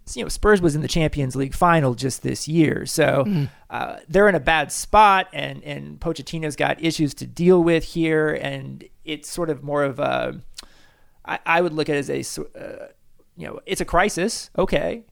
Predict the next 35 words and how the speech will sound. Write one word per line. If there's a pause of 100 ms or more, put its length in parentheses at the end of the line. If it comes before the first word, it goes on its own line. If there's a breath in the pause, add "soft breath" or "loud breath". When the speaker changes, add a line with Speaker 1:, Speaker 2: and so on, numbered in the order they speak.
(160)
Speaker 1:
but
I,
I
don't
think
Pochettino's
leaving
in
the,
this
international
window.
I
think
he's
still
got
a
chance
to, (100)
to
turn
things
around,
but
Tottenham
just
hasn't
been
very
good
so
far
this
season.